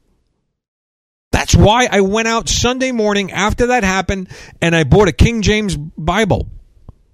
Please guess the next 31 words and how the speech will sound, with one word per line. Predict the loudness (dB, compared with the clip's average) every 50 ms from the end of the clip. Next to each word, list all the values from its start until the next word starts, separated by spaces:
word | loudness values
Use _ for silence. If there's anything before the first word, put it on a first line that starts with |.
| _ _ _ _ _ _ _ _ _ _ _ _ _ _ _ _ _ _ _ -4 0
That | 0 0 0 2
morning, | 2 2 2 2 0 -2 -4 -4 -2
I | -2 0
was | 2 2 0 0
online | 0 0 0 0 0 -2 -2 -2 -2 -2 -2 -4 -4 -4 -2 -2
there | -2 -2 -2 -2 -2
at | -2 -4 -4 -4 0 -2
Barnes | 0 0 0 -2 0 -2
and | 0 2
Noble | 4 4 4 4 4 2
in | 2 0 -2
Massapequa. | -2 0 0 0 -2 -2 2 2 2 2 2 0 0 2 2
I | 2 0 -2 -2
don't | -2 -2
even | -2 -2 0 2
know | 2 2
if | 0 0
it's | -4 -6
still | -4 0 2 4 4 4
there | 4 2 2 2 0 -2 -4 -8 -16 _ _ _ -20 _ -20 _ _ _ _ -4
on | -2 -2 -2
Sunrise | 0 2 2 2 2 2 2 2 2 2
Highway | 4 4 4 2 2 2 2 0 0 -2 -4 -6 -10 -12 _ _ _ _ _ _ _ _ _ _ _ _ _ _ _ _ _ _ -16 -6 -4
or | -2 0 0
is | 0 0
it | -2
Merrick | -2 -2 0 0 0 -2 -4
Road? | -6 -4 -2 -2 0 0 0 0 0
I | -2 -2
don't | -2 -2 -2
know. | -2 -2 0 -2 -2 -4 -6